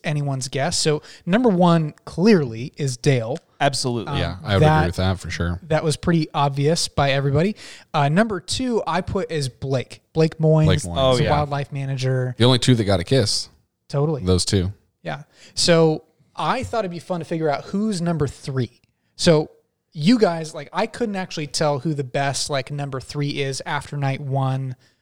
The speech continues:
Speaker 1: What do you guys think?
Speaker 2: I think number three, based on the interactions, um, I don't know.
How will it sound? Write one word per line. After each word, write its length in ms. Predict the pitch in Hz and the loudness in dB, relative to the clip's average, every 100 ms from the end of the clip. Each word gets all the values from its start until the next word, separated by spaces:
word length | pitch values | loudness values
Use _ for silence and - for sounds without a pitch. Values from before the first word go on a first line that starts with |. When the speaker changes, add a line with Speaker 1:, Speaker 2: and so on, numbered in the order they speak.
| _ | _
Speaker 1:
What 140 | 156 | 0
do 40 | 156 | 2
you 60 | |
guys 220 | 147 127 - | 2 -2 -4
think? 300 | 123 123 - _ _ _ _ _ _ _ _ _ - - _ _ _ _ _ _ _ - | -10 -14 -20 _ _ _ _ _ _ _ _ _ -20 -20 _ _ _ _ _ _ _ -2
Speaker 2:
I 260 | 160 269 277 | 2 2 0
think 280 | 339 285 202 | -2 -4 0
number 440 | 170 165 160 156 | 2 2 4 2
three, 580 | - - 135 139 151 151 | 0 -6 -2 0 2 0
based 420 | 127 143 147 - | 0 0 0 0
on 140 | 180 160 | 0 -2
the 140 | 139 | -4
interactions, 1080 | 131 127 117 101 139 - 170 180 202 190 - - | -6 -4 -6 -6 -6 -4 -2 -2 -4 -6 -8 -4
um, 800 | 143 135 135 135 131 135 135 135 - _ _ _ _ _ - | 0 2 2 0 0 -2 -6 -10 -12 _ _ _ _ _ -2
I 80 | |
don't 140 | 233 233 | 2 4
know. 240 | 170 135 | 4 4